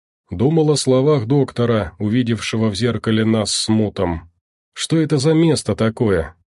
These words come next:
И почему оно так важно? Зачем нам его показывают? Означает ли это, что там я найду разгадку, или зона ведет меня на смерть?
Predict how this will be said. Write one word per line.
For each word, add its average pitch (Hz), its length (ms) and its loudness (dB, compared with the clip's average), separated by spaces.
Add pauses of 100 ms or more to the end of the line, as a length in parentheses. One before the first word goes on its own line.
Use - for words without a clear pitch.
(120)
И 95 80 -4
почему 131 520 2
оно 139 240 2
так 131 240 0
важно? 98 640 0 (320)
Зачем 139 560 0
нам 143 220 2
его 135 320 2
показывают? 98 920 -2 (520)
Означает 117 760 0
ли 135 160 2
это, 151 240 0
что 117 240 -2
там 147 280 0
я 127 180 2
найду 131 300 2
разгадку, 117 800 -2 (180)
или 95 220 0
зона 131 280 2
ведет 127 380 0
меня 135 220 2
на 135 120 0
смерть? 135 580 -2